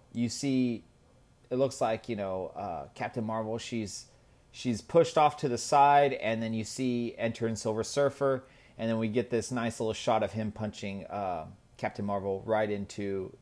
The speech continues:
down to the atmosphere, into the Earth. Now, at that point, you see everything kinda settle down, and Captain Marvel looks beaten, but not dead. But, uh, you know, Silver Surfer politely tells her, after laying down a, a beating, says, "Allow me to introduce myself.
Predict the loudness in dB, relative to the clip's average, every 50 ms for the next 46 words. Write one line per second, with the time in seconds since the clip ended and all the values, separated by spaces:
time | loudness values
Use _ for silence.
0 | _ -6 -6 -4 -4 -8 -8 -8 -6 -4 -4 -4 -6 -8 -10 -10 -8 -8 -6 -6
1 | -8 -8 -8 -8 -8 -8 -8 -10 -10 -12 -16 -20 -20 _ _ _ _ -20 _ _
2 | _ -20 -20 -20 -20 -20 -20 _ -6 -4 -2 -2 0 4 4 2 2 2 -2 -2
3 | -2 -2 -2 -4 -2 -2 -2 -2 -2 -2 0 0 0 0 -2 -4 0 0 0 0
4 | 0 -2 -2 -6 -4 -6 -6 -6 -6 -4 0 2 2 2 2 0 -4 -4 -4 -4
5 | -4 -6 -6 -4 -4 -4 -4 -4 -4 -2 0 0 0 0 0 -2 -2 -4 -6 -6
6 | -2 -2 0 0 0 -2 -2 -2 -2 -2 -4 2 2 2 4 4 2 0 0 -4
7 | -8 2 4 4 4 4 2 -2 -6 -10 -16 -20 -20 _ _ 2 4 4 4 4
8 | 2 2 2 0 -2 -4 -8 -20 -20 -20 -20 _ _ _ -10 0 2 2 4 4
9 | 2 2 0 -4 -10 -16 -6 4 4 6 6 6 2 -2 2 4 4 4 4 4
10 | 4 4 6 6 4 2 0 -10 -20 _ _ _ _ -20 -20 _ -16 -4 0 2
11 | 4 6 6 6 6 4 0 -4 -4 -2 -2 -2 -2 0 -2 -4 -4 -2 -4 -4
12 | -4 -4 -4 -2 -2 -4 -6 -12 -20 _ -20 -20 -20 -20 -20 -20 _ -8 -4 -2
13 | 0 0 0 0 0 2 2 2 2 2 0 -2 -2 -4 -4 -6 -6 -4 -2 -2
14 | 0 2 4 4 4 2 0 -2 -4 -8 -10 -14 -8 -2 0 0 2 0 -2 -4
15 | -6 -4 -2 0 2 2 2 2 0 -2 -4 -6 -6 -6 -6 -4 -4 -4 -4 -4
16 | -8 -8 -8 -8 -6 -4 -4 -2 -4 -4 -6 -10